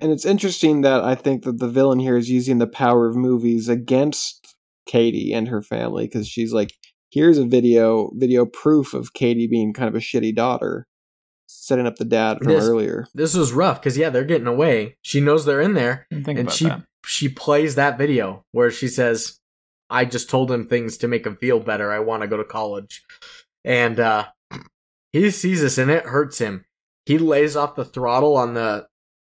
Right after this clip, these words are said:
Speaker 2: whatever this magnetic thing is, and they're spotted and captured, and they fall hard. And I was crying like
Speaker 1: You're
Speaker 2: crazy
Speaker 1: crying.
Speaker 2: as they fell and hit the ground. I was,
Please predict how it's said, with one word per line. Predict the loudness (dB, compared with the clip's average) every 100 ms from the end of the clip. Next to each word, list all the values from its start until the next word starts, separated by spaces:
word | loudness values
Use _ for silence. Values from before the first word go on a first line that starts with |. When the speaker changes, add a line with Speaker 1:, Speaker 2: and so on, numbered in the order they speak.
| _ _ _
Speaker 2:
whatever | -4 0 2 0
this | -2
magnetic | -2 -2 0 0 -2
thing | -2
is, | -2 -2 -8 _ _ -4
and | 2
they're | 2
spotted | 2 -2 0 0 0 -4 -10 _ _ _ _ _ -8
and | -6
captured, | -2 0 0 -2 -10 -10 -12
and | -6
they | -4
fall | -2 -2 -2
hard. | -4 -8 -2 0 0 -4 -8
And | -8 -4
I | 0 0 0 -4 _ -12
was | -10
crying | -10 -18 -6 0 2 0 -4 -12 _ _ _ _ _ _ _
like | 0 0
Speaker 1:
You're |
Speaker 2:
crazy | 2 2 2 2
Speaker 1:
crying. | 0
Speaker 2:
as | 0 0
they | -2
fell | 0 0 0 -4 _ _ _ -8
and | -4 -2
hit | 0
the | -2
ground. | 0 0 0 0
I | 0
was, | 0 -2 -6 -10